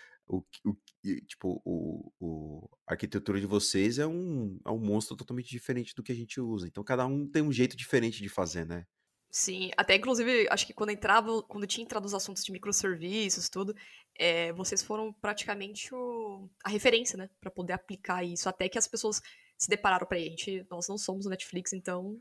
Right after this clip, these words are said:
Speaker 2: vamos fazer o que dá pra fazer aqui, né?" É porque vai de caso a caso também.
Speaker 1: É, que a maioria das vezes a gente vê, é, eu acho que isso é, eu acho que é uma, uma,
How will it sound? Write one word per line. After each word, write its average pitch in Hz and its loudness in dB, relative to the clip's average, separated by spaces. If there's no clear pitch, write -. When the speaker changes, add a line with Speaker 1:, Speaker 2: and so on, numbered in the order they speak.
Speaker 2:
vamos 185 -2
fazer 190 2
o 196 -4
que - -10
dá 196 0
pra - -16
fazer 202 -2
aqui, 208 -10
né?" 185 -8
É - -2
porque 208 6
vai 190 8
de 190 0
caso 185 6
a 220 2
caso 185 -4
também. 190 -8
Speaker 1:
É, 131 8
que 113 2
a - 0
maioria 123 6
das 135 0
vezes 123 2
a 160 -2
gente 127 -2
vê, 110 -4
é, 98 6
eu 101 12
acho 113 8
que - -2
isso 131 4
é, - 6
eu 123 2
acho 110 4
que 135 -2
é - 4
uma, 120 6
uma, 101 2